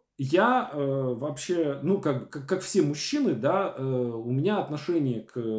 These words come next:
любым вопросам внешности, да, я причесываюсь пятерней.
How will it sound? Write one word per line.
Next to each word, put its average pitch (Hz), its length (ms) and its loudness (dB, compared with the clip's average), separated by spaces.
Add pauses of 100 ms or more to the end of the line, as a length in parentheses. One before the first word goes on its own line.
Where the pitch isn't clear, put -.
(160)
любым 147 340 0
вопросам 127 460 -2
внешности, 175 540 -2
да, 180 240 0
я 202 280 0
причесываюсь 151 800 -2
пятерней. 147 720 0